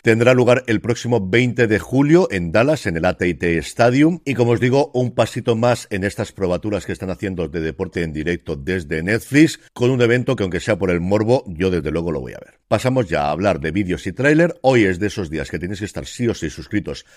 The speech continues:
a nuestra newsletter, newsletter punto fuera de series punto com, absolutamente gratuita,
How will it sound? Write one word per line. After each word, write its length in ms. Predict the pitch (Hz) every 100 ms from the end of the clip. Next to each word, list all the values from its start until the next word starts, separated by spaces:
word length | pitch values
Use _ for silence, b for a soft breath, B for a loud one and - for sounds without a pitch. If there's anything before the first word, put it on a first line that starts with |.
| b
a 120 | -
nuestra 320 | 87 92 - 127
newsletter, 540 | 90 82 127 127 127
newsletter 460 | 80 78 87 87 82
punto 240 | 87 80
fuera 220 | - 80
de 80 | 73
series 260 | - 67 -
punto 260 | 73 71
com, 240 | 85 139 143 b b
absolutamente 680 | - 80 92 92 85 85 80
gratuita, 560 | 76 76 92 107 139